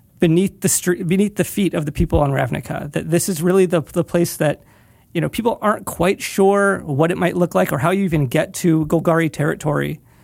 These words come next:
Once you're there, it's this kind of otherworldly, kind of beautiful place. Um, but if you look closer, it's also a place made of fungus and made of things that you, most people might,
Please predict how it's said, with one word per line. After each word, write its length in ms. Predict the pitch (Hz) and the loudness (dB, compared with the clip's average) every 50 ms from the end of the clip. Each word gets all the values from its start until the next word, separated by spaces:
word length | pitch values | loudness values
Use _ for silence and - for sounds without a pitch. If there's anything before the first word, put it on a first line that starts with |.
| _ - - | _ -6 0
Once 280 | 180 190 208 196 - | 2 2 2 2 0
you're 160 | 214 190 175 143 | 0 2 2 4
there, 340 | 131 151 170 175 165 139 139 - | 4 4 4 4 2 2 0 -4
it's 160 | 165 - - | -6 -8 -4
this 160 | - 170 - | -2 -4 -2
kind 180 | - 185 170 160 | 0 0 0 0
of 80 | 156 - | 0 0
otherworldly, 840 | 185 170 185 190 175 151 151 165 175 180 170 160 160 156 147 143 135 | 0 0 2 2 2 2 2 4 4 4 2 2 0 0 0 0 0
kind 160 | - 147 151 | -2 -2 0
of 180 | 143 127 131 127 | 0 -2 -4 -6
beautiful 480 | - 170 190 196 185 - - 165 156 | -2 0 2 2 2 0 0 -4 -4
place. 560 | - - - 170 165 143 - - - - - _ - - - - - - _ - - | -4 -4 -4 -2 -2 -2 -4 -8 -12 -12 -14 _ -20 -20 -20 -20 -20 -20 _ -6 0
Um, 380 | 165 156 160 156 156 156 147 - - - - - | 2 2 2 2 0 -2 -6 -10 -18 -20 -8 -4
but 80 | 196 190 | -4 -2
if 40 | |
you 60 | 226 226 | 0 0
look 140 | 226 226 | -2 0
closer, 420 | - - 254 - - - 180 175 - - | 2 2 2 2 0 -2 -2 -2 -2 -2
it's 140 | 185 - | -2 0
also 220 | 208 196 - - 190 | 0 0 0 0 -4
a 40 | 175 | -4
place 320 | - - 175 165 - - - - | 0 0 0 0 0 -2 -6 -2
made 240 | 185 160 170 165 | 0 2 2 2
of 100 | 170 165 | 0 -2
fungus 600 | - - - 160 160 151 143 139 135 - - - - - | -2 0 0 2 2 2 0 0 -2 -4 -6 -8 -8 -4
and 420 | - 170 147 151 147 147 143 147 151 | -2 0 2 2 2 2 0 0 0
made 120 | 165 165 | 0 0
of 80 | 170 - | 0 0
things 220 | 175 175 165 135 | 0 0 0 0
that 80 | - 170 | -2 -2
you, 260 | 175 156 160 151 143 - - - | 0 0 0 0 -2 -6 -12 -2
most 280 | - 180 202 196 - - | 2 2 2 2 2 -2
people 200 | 185 165 160 147 | -4 -4 -2 0
might, 260 | 139 160 147 147 - | 0 0 0 0 -4